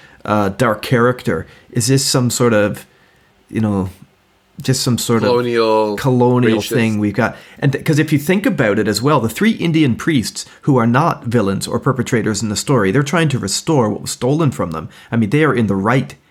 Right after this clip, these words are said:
Speaker 1: I mean, killing isn't in the right, but they're in the right to, to try to reclaim what was theirs and what belongs to them in that sense.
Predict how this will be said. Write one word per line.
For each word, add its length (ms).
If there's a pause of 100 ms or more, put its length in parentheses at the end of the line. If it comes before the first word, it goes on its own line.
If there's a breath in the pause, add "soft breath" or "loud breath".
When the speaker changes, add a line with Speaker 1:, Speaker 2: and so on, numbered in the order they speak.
(160 soft breath)
Speaker 1:
I 120
mean, 180
killing 400
isn't 320
in 80
the 100
right, 280
but 100
they're 160
in 140
the 80
right 340
to, 180 (220 loud breath)
to 100
try 280
to 120
reclaim 460
what 160
was 220
theirs 400
and 100
what 240
belongs 460
to 160
them 240
in 60
that 180
sense. 320